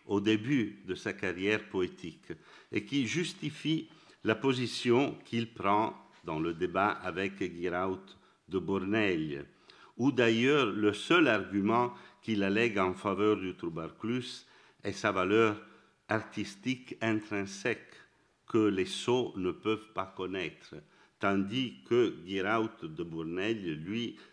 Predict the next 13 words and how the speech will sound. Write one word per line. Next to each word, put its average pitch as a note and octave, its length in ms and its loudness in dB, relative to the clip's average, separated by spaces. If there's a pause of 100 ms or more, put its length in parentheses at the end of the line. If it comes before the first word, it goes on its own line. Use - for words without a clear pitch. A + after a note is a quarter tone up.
développe G#2 840 0
une F2+ 260 -4
théorie F2+ 420 -4
du E2+ 160 -12
troubarclus, E2 880 -8 (560)
euh, D2+ 400 -10 (1160)
plus, D2+ 140 -8
plus, E2 340 -10
plus, D#2 260 -10 (320)
plus D#2 160 -10
complexe, G#2 800 -6 (100)
plus F2+ 180 -6
riche. - 460 -8